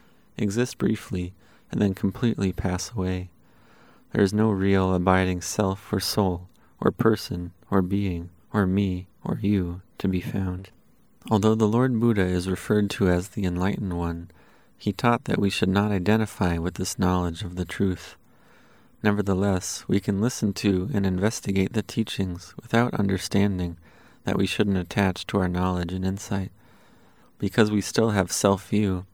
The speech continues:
and the desire to identify with our experience, we can become confused about how to proceed. The Lord Buddha taught that even with knowledge and a clear understanding of the truth, we should recognize this knowledge as being simply Dhamma arising,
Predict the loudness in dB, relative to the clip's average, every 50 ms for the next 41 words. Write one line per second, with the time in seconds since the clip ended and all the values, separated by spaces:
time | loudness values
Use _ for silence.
0 | _ _ -8 -4 0 2 2 2 2 0 2 2 2 2 2 0 0 0 2 2
1 | 2 2 2 0 0 0 -2 -2 -2 -2 0 0 0 0 -2 -2 -2 -2 0 -2
2 | -2 -6 -8 -10 -6 -4 -2 -2 -2 -2 -4 -4 -6 -8 -12 -20 -20 _ _ -20
3 | -20 -20 -20 -20 -20 _ _ _ _ _ _ 0 0 2 2 2 2 2 0 0
4 | 0 0 0 0 -2 -4 -4 -4 -4 -2 -2 -2 -2 -2 -4 -2 0 0 0 0
5 | 0 0 0 -2 -2 -4 -6 -8 -8 -6 -4 -4 -2 -2 -2 -4 -8 -12 _ _
6 | _ _ -20 -20 _ _ _ _ _ -20 -20 -20 -20 -20 -20 -20 _ _ _ 0
7 | 4 4 6 4 4 4 4 4 4 4 4 2 0 2 4 4 4 4 2 0
8 | 0 2 2 2 2 2 2 2 0 0 0 2 4 4 4 4 4 2 0 -2
9 | -2 0 0 0 -2 -4 -2 -2 0 0 0 0 0 0 -2 -2 -4 -4 -2 -2
10 | 0 0 0 -2 -4 -4 -4 -6 -4 -4 -6 -6 -6 -4 -4 -2 -2 -4 -6 -12
11 | -18 -20 _ _ _ _ _ _ -20 -20 -20 _ _ _ _ _ -2 -2 0 0
12 | 0 -2 0 0 0 0 0 0 0 2 2 2 2 0 0 -2 -4 -2 0 2
13 | 2 2 2 2 0 0 -2 -4 -6 -6 -6 -4 -2 -2 0 0 -2 -4 -4 -4
14 | -4 -4 -2 -2 -2 0 2 2 2 2 2 0 0 0 0 0 0 2 0 0
15 | 0 -2 -4 -4 -6 -8 -8